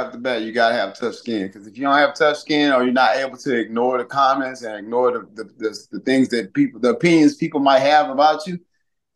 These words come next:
you're not gonna be able to make it, man. Because, uh, people gonna always,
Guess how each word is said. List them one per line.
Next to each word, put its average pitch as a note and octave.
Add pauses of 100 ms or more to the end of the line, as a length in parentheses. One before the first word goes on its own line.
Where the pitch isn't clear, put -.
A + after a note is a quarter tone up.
(120)
you're A#2+
not B2+
gonna B2
be B2
able A#2
to A2+
make B2+
it, G#2
man. G#2+
Because, G#2+
uh, G2+ (540)
people E3
gonna C#3+
always, C#3+